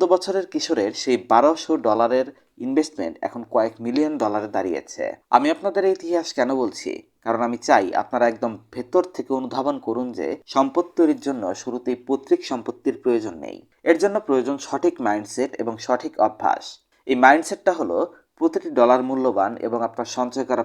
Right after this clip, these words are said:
প্রতিটি ডলার হলো আপনার হয়ে কাজ করা একজন সৈনিক। আর অভ্যাসটা হলো আপনার জীবনে বা মার্কেটে যাই ঘটুক না কেন ধারাবাহিকভাবে সঞ্চয় ও ইনভেস্ট করে যাওয়া। অনেকে মনে করে সম্পদ তৈরির কোনো শর্টকাট বা জাদুকরি ট্রিক্স আছে। তারা পরিশ্রম ছাড়াই টাকা বানাতে চায়,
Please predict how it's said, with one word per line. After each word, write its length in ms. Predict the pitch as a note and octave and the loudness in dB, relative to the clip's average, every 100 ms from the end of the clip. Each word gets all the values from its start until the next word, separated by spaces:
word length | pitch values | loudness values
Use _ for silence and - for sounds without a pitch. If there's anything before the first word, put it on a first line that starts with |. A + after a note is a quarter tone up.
| - | -2
প্রতিটি 360 | D3 D3+ E3+ E3 | -2 -2 -2 2
ডলার 300 | A#2 A2+ A#2+ | 4 4 2
হলো 220 | B2 F#2+ F#2+ | 0 -4 0
আপনার 340 | - G#2+ D#3+ E3 | 2 2 2 2
হয়ে 180 | B2+ A#2+ | 2 0
কাজ 220 | B2+ B2 - | 2 2 0
করা 200 | A#2 F2+ E2+ | -4 0 0
একজন 280 | G#2 A2+ A2 | -2 -6 -12
সৈনিক। 440 | - G2 B1 - _ - | -8 -8 -10 -16 _ -2
আর 100 | - | 4
অভ্যাসটা 500 | - B2+ - E3+ - F3+ | 6 6 2 -2 0 2
হলো 240 | E3 G2 D3+ - - | 2 0 -2 -6 -4
আপনার 300 | - - C#3+ A#2 | -2 0 -2 -2
জীবনে 340 | C#3 E3+ A#2 F#2+ | 0 0 0 0
বা 140 | G#2 | 0
মার্কেটে 400 | G#2+ A#2+ B2 - B2+ | 2 2 0 -4 -2
যাই 180 | A2 A2 | -2 -2
ঘটুক 280 | A#2+ D#3 E3 | -4 -4 -4
না 100 | D#3 | -4
কেন 180 | G#2+ F#2 G#2+ | -4 -2 -4
ধারাবাহিকভাবে 720 | A2+ A2+ C#3 F3+ F3+ F3 E3+ | 2 6 6 4 0 0 -2
সঞ্চয় 520 | - B2+ B2 G#2+ E2+ - | -2 -6 -4 -4 -4 -4
ও 60 | F2+ | -6
ইনভেস্ট 360 | A2 A2 C3 - | -6 -6 -8 -6
করে 200 | B2+ A2+ | -2 -2
যাওয়া। 260 | E2 C2 G#1 - _ - | -2 0 0 -2 _ 0
অনেকে 240 | D#3 E3 | 0 2
মনে 160 | G3+ G#3+ | 0 0
করে 220 | G#3 A2 G2 - | 0 0 -2 -4
সম্পদ 420 | - D3 D3 F#3 - | -4 -4 -2 -4 -2
তৈরির 340 | E3 D3 G#2 A2 | 0 2 0 -2
কোনো 180 | C#3 C3+ | -6 -6
শর্টকাট 460 | - B2+ - E3 C#3+ | -2 -2 0 -2 0
বা 100 | C3+ | 2
জাদুকরি 460 | B2 B2+ C3+ C3+ | 4 2 0 -4
ট্রিক্স 300 | B2+ C#3+ B2+ A2 | -4 -6 -4 -6
আছে। 280 | - - - - | -6 -8 -8 -8
তারা 180 | - B2 | -6 -4
পরিশ্রম 440 | - C3+ C3 C3+ A#2+ | 0 -2 -2 -6 -10
ছাড়াই 340 | - C3 C#3+ | 0 2 2
টাকা 200 | D#3 D#3 | 0 0
বানাতে 300 | E3 D#3 D3+ | 0 0 -4
চায়, 240 | - - | -4 -2